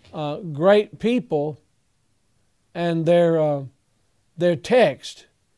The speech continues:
their favorite text, like Lincoln's favorite text, or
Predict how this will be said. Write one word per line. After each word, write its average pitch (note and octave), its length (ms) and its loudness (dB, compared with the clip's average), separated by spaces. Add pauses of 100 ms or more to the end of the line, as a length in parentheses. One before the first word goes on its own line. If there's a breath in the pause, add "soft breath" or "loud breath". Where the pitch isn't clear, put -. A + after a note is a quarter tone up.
(480)
their D#3+ 140 0
favorite F#3+ 440 0
text, E3 440 -2
like D3+ 280 -2 (460)
Lincoln's E3+ 480 0
favorite C#3+ 460 0
text, B2 540 -10
or - 420 -12